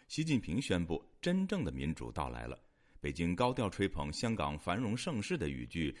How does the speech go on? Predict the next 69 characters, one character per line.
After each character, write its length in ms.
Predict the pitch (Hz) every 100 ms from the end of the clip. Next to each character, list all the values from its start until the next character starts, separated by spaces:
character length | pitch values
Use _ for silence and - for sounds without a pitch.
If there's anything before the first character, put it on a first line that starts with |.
| -
却 140 | - 98
与 120 | 73
实 240 | - -
际 140 | 139 131
数 300 | - 196 78
字 200 | 76 69 -
以 100 | 90
及 100 | 110
许 220 | - 73
多 180 | 80 107
香 240 | - 156
港 220 | 156 67
居 140 | 65 127
民 120 | 110
的 60 | 95
生 260 | - 202
活 160 | 196 -
脱 220 | - 67
节。 320 | - 62 60 - - - - -
曾 160 | - 87
经 100 | 87
被 120 | 78
承 260 | - 73
诺 180 | 87 82 - -
五 240 | 80 65
十 140 | -
年 180 | 143 101
不 160 | 135 139
变 240 | 180 170
的 60 | 78
香 200 | - 78
港， 240 | 69 62 - - -
这 140 | -
些 140 | 110
年 200 | 90 67
来 160 | 69 64 -
发 200 | - 73
生 160 | 73 85
了 80 | 71
什 160 | -
么 120 | -
样 120 | 78 175
的 80 |
变 220 | 101 90 73
化 140 | 78
呢？ 180 | 67 64 - _ _ - -
当 220 | - 80 80
街 200 | 107 104
头 140 | -
的 80 | 85
抗 240 | - 85
争 160 | 98 101
不 140 | 85
在， 360 | 92 92 65 - - -
下 240 | - 208
一 80 | 85
个 100 | 80
二 140 | 80
十 100 | 73
五 160 | 69 60
年， 260 | 60 62 69 - -
随 140 | -
着 140 | 82 80
香 200 | - 143
港 160 | 98
人 160 | 67 65
的 60 | 90
离 240 | 64 82
散， 260 | - 156